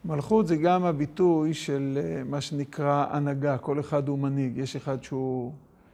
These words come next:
מנהיג בביתו, יש אחד שהוא מנהיג עיר, יש אחד שהוא מנהיג ממשלה. אז הוא אומר, יש שהוא שורר בביתו,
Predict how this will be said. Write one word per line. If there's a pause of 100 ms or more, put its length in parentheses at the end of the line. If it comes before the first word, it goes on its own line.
(460)
מנהיג
בביתו,
יש
אחד
שהוא
מנהיג
עיר,
יש
אחד
שהוא
מנהיג
ממשלה. (1900)
אז
הוא
אומר,
יש
שהוא
שורר
בביתו,